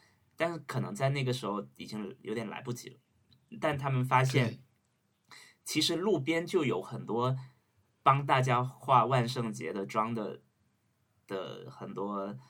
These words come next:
Speaker 2: 嗯。
Speaker 1: 小贩，我不知道，就类似的，他们就觉得这个东西能成为一个，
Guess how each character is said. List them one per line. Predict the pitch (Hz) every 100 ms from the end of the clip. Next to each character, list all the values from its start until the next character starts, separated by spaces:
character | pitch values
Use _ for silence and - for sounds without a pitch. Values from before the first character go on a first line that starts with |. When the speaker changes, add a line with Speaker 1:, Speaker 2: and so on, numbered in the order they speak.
| _ _ _ _ _
Speaker 2:
嗯。 | 143 139 139 127
Speaker 1:
小 | 117 107
贩， | 104 185 143
我 | 104
不 | 120
知 | 110
道， | 101 - - - - _ -
就 | 123
类 | 117
似 | 110 117
的， | 101 - _ _ _ _ _ _ _ _ _
他 | 139 143
们 | 151
就 |
觉 | 139 110
得 | 120 131 131 - _ _ _ _ _ _ _ _ _ 131
这 | 196
个 | 151
东 | 143
西 | 147
能 | 127 113
成 | - 104
为 | 101 98
一 | 104
个， | 113 92 -